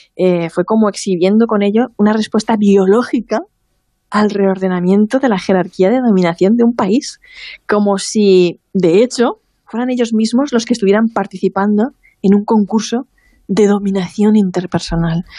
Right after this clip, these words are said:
Era algo que, que, que no le pasaba a las mujeres, ¿no? A las mujeres, eh, independientemente de si el candidato por el que votaron ganó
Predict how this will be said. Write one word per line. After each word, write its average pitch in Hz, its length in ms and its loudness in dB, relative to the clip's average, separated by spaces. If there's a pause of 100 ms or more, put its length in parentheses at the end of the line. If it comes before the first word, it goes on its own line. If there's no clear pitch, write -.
(400)
Era 190 200 2
algo 202 260 0
que, 180 500 -2
que, 170 320 -2
que 185 120 0
no 175 100 2
le 185 120 4
pasaba 220 360 -2
a - 20 0
las 202 140 -2
mujeres, 185 560 -2
¿no? 190 160 0
A - 80 -4
las 180 140 0
mujeres, 185 440 0
eh, 180 440 0
independientemente 185 800 2
de 202 120 2
si 190 140 -4
el 180 100 -2
candidato 175 480 0
por 202 120 0
el 202 80 2
que 202 100 -2
votaron 185 460 -2
ganó 185 420 -2